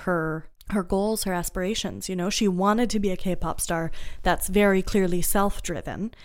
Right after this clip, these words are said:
But then she got into it and was kind of like, "This isn't why I got into K-pop. You know, I got into it because I love the music. Um, and I want to be able to find that part of myself again." And I, I really love that she was allowed to have that tension. And it wasn't about,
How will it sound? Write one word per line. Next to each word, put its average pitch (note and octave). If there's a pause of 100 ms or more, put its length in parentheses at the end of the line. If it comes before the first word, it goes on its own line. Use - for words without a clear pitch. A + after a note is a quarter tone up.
(480)
But G3
then G3+
she G3
got F#3
into C4+
it E3+
and F#3+
was G3
kind G3+
of F#3+
like, F#3+
"This G#3+
isn't G3
why F3+
I F3+
got F3
into A3
K-pop. - (600)
You F#3
know, E3+
I E3
got F3
into F3+
it E3+
because F3+
I F3
love E3+
the F3+
music. F#3+ (500)
Um, F#3+
and F#3
I F3
want E3+
to F#3
be F3+
able F3
to F3
find F3
that -
part F3
of E3+
myself -
again." F3+
And F#3+
I, F#3+
I G3+
really G#3+
love A3
that G#3+
she -
was F#3
allowed F3
to G3+
have F#3
that -
tension. F#3+
And F#3
it -
wasn't G3+
about, F3+